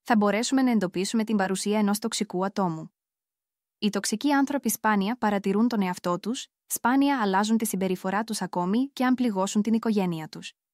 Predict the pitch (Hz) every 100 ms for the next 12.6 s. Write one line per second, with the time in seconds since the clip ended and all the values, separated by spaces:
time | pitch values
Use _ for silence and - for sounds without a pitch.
0 | _ _ _ _ _ _ _ 208 240 269
1 | 254 254 226 196 - 196 208 196 190 185
2 | 196 202 175 175 - 208 196 190 180 180
3 | 220 202 190 185 185 185 202 - 185 185
4 | - 175 175 226 - _ _ 190 202 220
5 | 247 220 190 180 185 - 185 180 170 -
6 | 165 - 208 - - _ _ 247 226 220
7 | 233 - 262 240 208 185 180 185 214 226
8 | 226 214 196 190 196 202 226 220 208 190
9 | 185 196 220 - 226 196 196 190 185 196
10 | 202 196 202 190 190 196 233 - 220 202
11 | 185 196 190 190 202 202 - 196 180 175
12 | 185 196 196 202 202 165